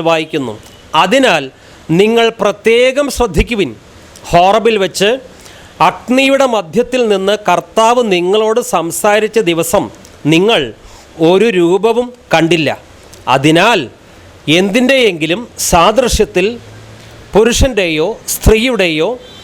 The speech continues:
ഭൂമിയിലുള്ള ഏതെങ്കിലും മൃഗത്തിൻ്റെയോ ആകാശത്തിലെ ഏതെങ്കിലും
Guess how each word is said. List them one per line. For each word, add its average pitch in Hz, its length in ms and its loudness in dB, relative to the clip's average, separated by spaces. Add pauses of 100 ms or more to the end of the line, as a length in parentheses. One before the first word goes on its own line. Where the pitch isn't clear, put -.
(420)
ഭൂമിയിലുള്ള 240 920 2 (760)
ഏതെങ്കിലും 269 600 0
മൃഗത്തിൻ്റെയോ 208 720 0 (180)
ആകാശത്തിലെ 240 640 -2 (160)
ഏതെങ്കിലും 247 500 -2